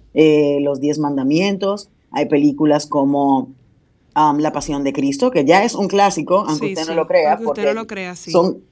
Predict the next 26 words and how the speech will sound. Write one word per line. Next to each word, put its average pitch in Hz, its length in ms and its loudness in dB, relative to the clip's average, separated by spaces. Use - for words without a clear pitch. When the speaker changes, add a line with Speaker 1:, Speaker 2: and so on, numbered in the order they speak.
Speaker 1:
casi 208 320 4
veinte 220 320 2
años 180 340 2
desde 143 220 -2
que 147 80 -6
se 143 140 0
estrenó 139 280 4
esta 143 220 4
película. 170 480 4
Entonces, 156 840 4
eh, 156 300 4
son 180 200 -2
películas 208 360 -2
que 196 80 -4
generalmente 156 760 0
la 147 200 0
gente 151 340 -2
que, 156 680 2
que 165 80 -2
es 156 60 0
muy 170 180 -2
devota 156 480 0
suele, 156 1040 0
eh, 139 60 -4
pues, 143 260 -6
ver. 135 320 4